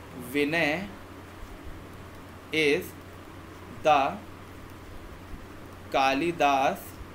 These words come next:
of our school,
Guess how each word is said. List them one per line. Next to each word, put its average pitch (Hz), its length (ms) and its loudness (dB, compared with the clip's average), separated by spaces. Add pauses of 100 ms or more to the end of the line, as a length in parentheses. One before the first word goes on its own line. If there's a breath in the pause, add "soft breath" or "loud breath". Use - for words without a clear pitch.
(320)
of 135 340 4 (200)
our 139 360 4 (1400)
school, 131 340 0